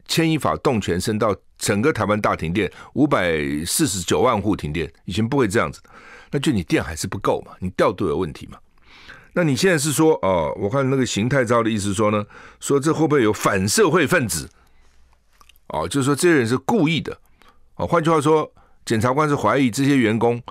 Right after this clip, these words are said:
不是，不是犯了这个低级错误，是故意犯这个低级错误，故意让你造成停电，故意让人心浮动。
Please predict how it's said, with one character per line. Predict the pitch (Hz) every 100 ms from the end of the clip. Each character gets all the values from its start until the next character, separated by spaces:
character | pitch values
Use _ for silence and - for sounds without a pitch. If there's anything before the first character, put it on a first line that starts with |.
| - - -
不 | 117 175
是， | 160 190 127 - _ _ _ _ _ - - _ _
不 | - 135 175
是 | 180 147
犯 | 101 147 117
了 |
这 | 101 113
个 | 101
低 | 123
级 | 95 85
错 | 101
误， | 78 67 - -
是 | - 151 -
故 | - 226 151
意 | 113
犯 | 98 117 95
这 | 87
个 |
低 | 80 87
级 | 73
错 | 87
误， | 73 - - - _ _
故 | 226 220 180
意 | 123
让 | 117 113
你 | 82
造 | 73 104
成 | 92 87
停 | 85 85
电， | 107 - - - - _ _
故 | - 220 196
意 | 170 123
让 | 127 110
人 | 92 101
心 | 113 107
浮 | 87
动。 | 78 80